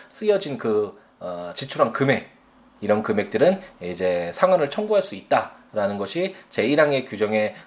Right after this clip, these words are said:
어, 규정되어 있고, 하지만 만약 갑돌이가 이제 을돌이 그 시계가 고가의 시계였는데 그 시계를 사용해서 어떤 이익을 취-, 취득하였다면, 어, 그렇다면 이제 그 이익을 얻은 것이나 아니면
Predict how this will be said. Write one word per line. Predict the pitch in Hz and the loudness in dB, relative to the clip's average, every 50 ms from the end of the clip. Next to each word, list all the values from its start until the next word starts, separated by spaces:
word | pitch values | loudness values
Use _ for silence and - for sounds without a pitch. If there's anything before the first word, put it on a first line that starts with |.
| _ | _
어, | - 87 87 90 87 87 85 85 87 - | -10 -8 -6 -6 -6 -6 -6 -8 -10 -12
규정되어 | - - 107 113 113 135 139 | -8 -4 -2 0 2 2 2
있고, | 113 - - - 139 139 107 - - - - _ - - | 2 0 -2 0 2 2 2 2 -2 -8 -20 _ -2 0
하지만 | - 214 226 220 190 131 | 2 4 6 8 8 8
만약 | 117 117 131 135 127 117 - - - _ | 8 8 6 6 4 4 0 -6 -18 _
갑돌이가 | - - 117 - 180 165 147 117 113 101 104 104 101 95 | -2 -2 0 2 2 2 6 8 8 8 8 8 6 2
이제 | 92 101 101 | 0 -2 -4
을돌이 | 107 127 131 147 - 135 127 - | -4 -2 -2 -2 -2 -2 -2 -4
그 | - 110 107 | -6 -8 -8
시계가 | - 151 147 147 127 110 | -6 -4 -2 -2 -2 -2
고가의 | - 110 95 - 143 143 139 | -4 -6 0 2 2 2 2
시계였는데 | - 160 160 170 156 120 104 95 90 90 90 98 104 98 92 - - - - - _ - | 0 -4 -2 0 0 0 0 -4 -6 -4 -2 0 0 0 0 -2 -6 -14 -20 -20 _ -8
그 | - 120 120 | -6 -4 -4
시계를 | 117 - 208 190 196 180 175 160 | -2 -2 0 2 2 2 2 2
사용해서 | - 160 151 147 139 127 123 - 175 196 214 214 - - - - - | 4 4 4 4 2 -2 0 4 4 4 4 4 0 -8 -18 -20 0
어떤 | - 127 113 117 | 2 2 2 2
이익을 | 139 170 202 214 190 180 - | 0 0 0 2 2 2 0
취-, | - - - - - - | 0 -4 -10 -12 -16 -14
취득하였다면, | - - 220 196 190 - - - 202 190 - - 113 95 90 90 95 110 104 - - - - - - _ - | -10 -6 -4 -4 -4 -2 0 0 0 0 2 2 2 2 2 2 2 2 2 0 -2 -12 -20 -20 -20 _ -8
어, | 101 98 98 98 98 95 92 92 - | -6 -4 -2 -2 -2 -4 -4 -6 -2
그렇다면 | - 180 208 202 214 208 190 180 151 120 | 0 2 2 2 2 2 0 0 -2 -4
이제 | 104 95 107 101 101 95 92 - - - _ _ _ | -4 -2 -2 -2 -2 -2 -6 -8 -12 -18 _ _ _
그 | - - 113 110 110 | -8 -4 -2 -2 -2
이익을 | 110 127 160 180 180 165 165 147 135 120 - - | -2 -2 -2 -2 0 2 2 2 2 0 -6 -8
얻은 | - - 110 139 147 135 | -4 -4 -2 -2 0 0
것이나 | 117 110 - - 95 98 131 175 202 - - - - _ _ | 0 0 0 0 2 2 2 2 2 -2 -6 -16 -20 _ _
아니면 | 98 101 104 107 113 110 110 113 113 113 | -6 -4 0 2 4 4 4 2 -2 -6